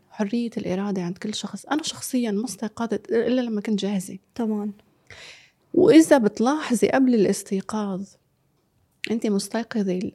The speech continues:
Speaker 1: عشان هيك عم، عم، عم، I refer to you، يعني، بطلب منك ترجعي بالذاكرة لورا. رح تلاحظي إنه قبل ما تستيقظي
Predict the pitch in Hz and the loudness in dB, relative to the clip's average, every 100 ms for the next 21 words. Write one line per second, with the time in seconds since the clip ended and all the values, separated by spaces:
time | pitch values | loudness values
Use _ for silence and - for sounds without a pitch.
0 | - 190 208 214 226 190 170 165 175 170 | -10 -10 -6 -4 -4 -4 -6 -4 -4 -4
1 | - 180 175 175 190 _ _ - 185 185 | -4 -6 -4 -4 -8 _ _ -4 -2 -2
2 | - 214 214 214 202 180 190 196 170 175 | -4 -6 -6 -6 -8 -4 -2 -2 -4 -4
3 | 170 180 - - 185 196 220 214 196 - | -4 -4 -6 -6 -4 -2 0 0 -4 -6
4 | 226 220 196 185 170 190 190 185 175 170 | -6 -4 -4 -6 -6 -8 -8 -8 -6 -6
5 | 170 175 - _ _ _ _ _ - 202 | -6 -8 -12 _ _ _ _ _ -12 -4
6 | 196 - _ _ - 220 247 240 220 196 | -4 -4 _ _ -2 0 0 -2 -6 -2
7 | 185 185 185 185 214 214 190 180 - - | -2 0 0 0 -2 0 0 0 -6 -10
8 | - 196 202 - - 190 | -6 -6 -6 -10 -8 -8